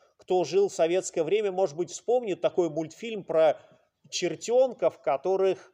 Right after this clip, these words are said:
обучали, э, тому, как нужно жить. И, по сути дела, действительно для многих это оказывается таким естественным, э, жизненным выбором. Э, поставить себя на первое место,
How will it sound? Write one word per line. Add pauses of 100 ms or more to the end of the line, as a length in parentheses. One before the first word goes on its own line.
(360)
обучали, (400)
э,
тому,
как
нужно
жить. (500)
И,
по
сути
дела,
действительно
для
многих
это
оказывается
таким
естественным, (460)
э,
жизненным
выбором. (720)
Э, (340)
поставить
себя
на
первое
место,